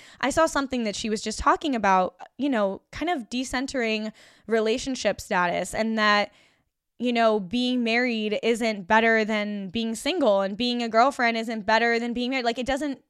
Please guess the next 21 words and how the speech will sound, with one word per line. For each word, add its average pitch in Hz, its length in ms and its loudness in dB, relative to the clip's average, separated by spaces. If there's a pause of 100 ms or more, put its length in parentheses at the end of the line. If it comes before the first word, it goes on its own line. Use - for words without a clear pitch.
matter, 247 600 2
right? 240 220 6
Like, 247 180 0
your 247 120 0
status 262 540 2
isn't 247 300 -2
what 220 400 0
makes 226 440 -2
you 220 120 -4
valuable. 196 680 2 (420)
And 262 300 0
as 240 220 -2
women, 277 560 0
this 277 240 -4
is 277 120 -8
so 262 540 -4
important 220 760 0
for 208 140 0
us 196 200 2
to - 100 -6
understand. 185 840 -4